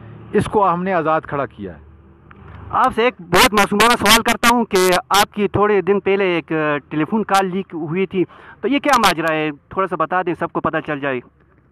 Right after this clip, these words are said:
Speaker 1: बेटा, बाप और बेटी के दरमियान में कोई बात होती है ना, तो वो लीक नहीं किया करते थे। मेरा ये ख्याल है कि मैं इससे इज्तनाब करता हूँ। मेरी तेरह पोतियाँ हैं। मेरा ख्याल है वो खातून जो है, उसको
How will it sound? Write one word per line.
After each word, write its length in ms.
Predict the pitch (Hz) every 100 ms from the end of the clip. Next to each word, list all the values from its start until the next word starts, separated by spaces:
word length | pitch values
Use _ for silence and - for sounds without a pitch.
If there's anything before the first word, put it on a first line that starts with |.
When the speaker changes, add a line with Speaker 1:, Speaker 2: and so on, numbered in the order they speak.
| _ _ _ -
Speaker 1:
बेटा, 280 | 139 165 160 117
बाप 440 | 104 127 151 175
और 80 | 175
बेटी 300 | 123 135 135 170
के 100 | 160
दरमियान 340 | 143 131 147
में 120 | 147
कोई 160 | - 135
बात 260 | 123 131 131
होती 240 | 117 143
है 80 | 147
ना, 100 | 151
तो 100 | 139
वो 80 | 117
लीक 220 | 120 123
नहीं 160 | 135 127
किया 180 | 113
करते 320 | 104 90 - 82
थे। 1000 | 76 - - - - - - - - 113
मेरा 180 | 127 139
ये 140 | 143
ख्याल 300 | 123 135 131
है 80 | 147
कि 120 | -
मैं 160 | 120 131
इससे 220 | 131 139
इज्तनाब 420 | 123 123 120 123
करता 340 | 117 113 - 110
हूँ। 100 | 139
मेरी 300 | 135 135 127 - - - -
तेरह 220 | 185 175
पोतियाँ 480 | 139 156 175 165 110
हैं। 140 | 78 - - - - - - - - - - - - - - - - - - - - -
मेरा 200 | 107 135
ख्याल 140 | 131 151
है 60 |
वो 140 | 151 139
खातून 500 | - 127 - 156 180
जो 120 | 151
है, 120 | 147
उसको 440 | 156 - 135 139